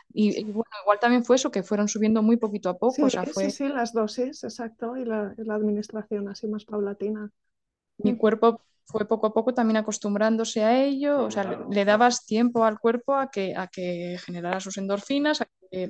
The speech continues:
Speaker 1: a que se adaptase a ese proceso.
Speaker 2: Son muchos
Speaker 1: Ahí
Speaker 2: factores,
Speaker 1: está.
Speaker 2: la, la dosis, la administración, el trato, el estado de relajación.
Speaker 1: Todo, todo. O sea, el, el ambiente era maravilloso, era una habitación además muy grande, muy, no, no notabas,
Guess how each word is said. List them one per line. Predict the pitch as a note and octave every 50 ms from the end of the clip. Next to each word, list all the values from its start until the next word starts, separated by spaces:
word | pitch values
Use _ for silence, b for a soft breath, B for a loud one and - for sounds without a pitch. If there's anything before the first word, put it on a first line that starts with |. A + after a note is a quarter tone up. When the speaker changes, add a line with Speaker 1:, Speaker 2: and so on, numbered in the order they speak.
| A#3 -
Speaker 1:
a | G#3+ -
que | G3+
se | - -
adaptase | G3 G3 G3 - - G#3+ G#3+ - - G3+ F#3+
a | F#3+
ese | F#3+ - F#3+ F3+
proceso. | - F#3+ F#3 - F3+ F3+ - - - D#3 E3+ F3+ - _ _ -
Speaker 2:
Son | A3 - D#4 C#4 C#4
muchos | C#4 C#4 C4+ - E4 - -
Speaker 1:
Ahí | D#4 A#3 G#3+
Speaker 2:
factores, | G#3 A3+ B3 A#3 A3+ G#3+ G#3
Speaker 1:
está. | G#3+
Speaker 2:
la, | A3+ A3 G#3 -
la | A3+ A3+ G#3+ G3+
dosis, | F#3+ A3 A#3 B3+ C4+ - - C4+ B3+ C4
la | B3
administración, | B3 A#3+ B3 A#3+ A#3+ A#3+ - - A#3+ A3+ - - A#3+ A3+ A3+ A3+ A#3 A3+
el | A3+ A#3+ A#3
trato, | - A#3 A3+ A3 A3 A3+ - A3+ A3
el | A3+ G#3+
estado | G#3 - A#3 A3 A3+
de | A3
relajación. | A3 A3 A3 G#3+ G#3+ - A3 G#3+ - A#3 A3 G#3+ G#3 G#3 G#3+ G#3 - - _ _ b b b b b b b b b b - - - -
Speaker 1:
Todo, | A3 G#3+ G3+ F#3+ F#3
todo. | F#3 G#3 G#3 G3+ G3 F#3+ - _ _ _
O | - G#3
sea, | G#3+ G#3 G3+
el, | G3+ F#3+ D3+
el | D3 F#3+
ambiente | F#3+ G3 G3+ G3+ G3 G3+ A3 G#3+
era | G#3 G#3 G#3 G#3 G3+ G3 G3 G3 G3
maravilloso, | G3+ G3 F#3+ F#3+ F#3 F#3 F#3+ B3 B3 B3 G#3
era | G3 G3
una | G3+ G3 G3 G3 - -
habitación | G3 G3 - F#3 F#3+ - G3+ G3
además | F#3+ F#3+ F#3+ F#3+ F#3+ G3 G3 - - - -
muy | A#3 F#3 F#3+ F#3 F#3
grande, | F#3+ G3 G#3+ A3+ A3 A3 G#3+ G3+
muy, | G3+ G3 F#3+ F#3+ G3 F#3
no, | F3+ F#3+ F#3 - - - - -
no | - G#3 A3
notabas, | A#3 A#3 A3+ A#3 A3+ A3 A3 G#3+ G#3+ G#3 - -